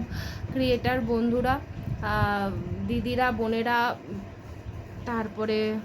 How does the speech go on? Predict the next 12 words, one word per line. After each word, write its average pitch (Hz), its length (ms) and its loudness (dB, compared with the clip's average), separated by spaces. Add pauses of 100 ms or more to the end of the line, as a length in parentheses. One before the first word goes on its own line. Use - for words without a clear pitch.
(460)
আন্টি, 233 260 0 (140)
সবাই, 277 280 2 (280)
সবাই 226 300 -2
আশা 214 260 0
করি, 220 300 -4
এ, 208 200 -6 (200)
জেনে 220 300 0
গেছে। 208 300 -2 (680)
যারা 214 300 4
জেনেছো, 254 460 4
যারা 247 280 4
জানোনি, 233 460 2